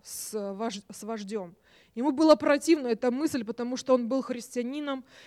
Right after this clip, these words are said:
и когда они заключали завет, нужно было перерезать, а, а, вену себе и как бы запястьем о запястье, а, потереть, и заключается завет, да, мы становимся как кровные братья.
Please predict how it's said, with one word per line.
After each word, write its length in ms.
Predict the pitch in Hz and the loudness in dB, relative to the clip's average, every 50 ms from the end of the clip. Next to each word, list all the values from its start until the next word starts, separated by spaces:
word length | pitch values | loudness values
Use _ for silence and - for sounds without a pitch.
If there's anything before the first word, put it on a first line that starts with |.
| - _ - | -20 _ -12
и 100 | - 220 | -8 -2
когда 300 | - 247 240 226 294 311 | -2 0 6 8 8 8
они 160 | 294 285 277 | 8 4 0
заключали 640 | 226 247 262 - 254 269 - - 311 285 277 262 254 | 0 0 -2 0 -2 -4 -2 2 6 6 6 6 4
завет, 420 | 247 208 254 240 226 285 285 285 | 2 4 2 4 4 2 -2 -2
нужно 380 | 262 254 262 254 202 247 254 233 | -4 -4 -4 -4 -4 -4 -6 -6
было 340 | 208 233 240 240 233 233 226 | -2 -2 0 2 4 2 2
перерезать, 800 | 233 - 240 226 233 233 226 254 262 254 214 247 226 - - | 0 -4 -6 -4 -4 -4 -4 -4 -6 -6 -6 -8 -12 -10 -14
а, 320 | 220 214 202 196 196 185 185 _ - _ _ _ _ - | -12 -12 -12 -12 -14 -14 -16 _ -20 _ _ _ _ -14
а, 200 | 202 196 190 190 | -14 -12 -12 -12
вену 380 | 185 208 269 311 294 294 285 269 | -10 -8 -6 -6 -6 -6 -8 -12
себе 400 | - - 254 214 220 254 254 226 | -10 -12 -12 -10 -8 -4 -4 -4
и 200 | - - 226 208 | -4 -6 -14 -10
как 240 | - 240 233 220 | -6 -6 -6 -6
бы 300 | 202 196 226 226 220 196 - - | -4 -4 -4 -2 -4 -4 -8 -12
запястьем 680 | - 208 202 247 208 - 269 269 269 269 - - 233 233 | -14 -8 -8 -8 -4 2 4 4 4 4 2 -6 -4 -4
о 40 | 220 | -4
запястье, 800 | 202 226 214 - 262 254 254 269 262 - - 233 226 214 208 202 _ - - - - - | -4 -4 -2 2 6 6 6 6 4 -2 2 2 4 4 2 -2 _ -18 -20 -20 -18 -10
а, 280 | - 208 202 202 196 | -4 -2 0 0 -2
потереть, 640 | 190 - 233 220 - 262 262 269 320 330 330 - - - | 0 2 2 2 2 4 4 6 6 6 6 4 -2 -6
и 180 | 240 226 226 214 | -4 -2 -2 -2
заключается 800 | 202 233 240 - 240 240 214 - 294 262 247 233 226 - - 214 | 2 2 2 2 0 -4 -2 2 6 6 8 6 6 2 -2 -6
завет, 460 | 208 190 220 220 220 220 202 175 175 | -2 0 0 0 2 2 2 2 2
да, 200 | 175 196 208 208 | 0 2 2 2
мы 120 | 202 202 208 | 2 0 -2
становимся 480 | - - 214 220 220 214 208 - 214 | -4 -4 -2 0 0 0 0 -2 -6
как 240 | 196 - 196 185 _ | -8 -10 -12 -12 _
кровные 460 | - 262 269 254 240 226 220 220 220 | 4 10 10 10 10 10 6 0 0
братья. 540 | 202 196 220 214 196 175 - - - - - | 0 2 4 6 6 6 4 -2 -18 -20 -20